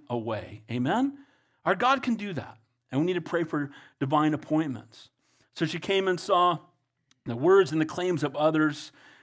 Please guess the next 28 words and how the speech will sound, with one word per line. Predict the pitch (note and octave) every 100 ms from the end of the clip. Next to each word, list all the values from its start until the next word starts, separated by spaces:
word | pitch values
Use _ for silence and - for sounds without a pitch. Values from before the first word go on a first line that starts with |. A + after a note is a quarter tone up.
| _
were | C#3
never | D#3 E3+ E3
as | E3 A#2+
grand | D#3+ D#3 D#3
as | C#3
seeing | - D#3+ D3+
it | D3
for | - C3
herself. | A#2+ A2 C3+ A#2+ G#2+ - - _ _ _ -
And | C3+
knowing | D#3 E3 E3+
about | D#3 D#3+ D#3+ D3+
Jesus | C3 E3+ D#3 D#3+
based | - D#3 D3 -
on | D#3
the | D3+
words | C#3 D3+ C#3
of | C3+ B2+
others | C3+ C#3 C#3 B2 - - -
is | - C3+
not | D3
as | C#3+ A2
good | C#3+ C3
as | G2
knowing | C3+ C3 B2
Jesus | A2+ A#2+ G#2+ A2
yourself. | A#2+ - G2 F2 B2+
Amen? | A#2 D#3+ G#3+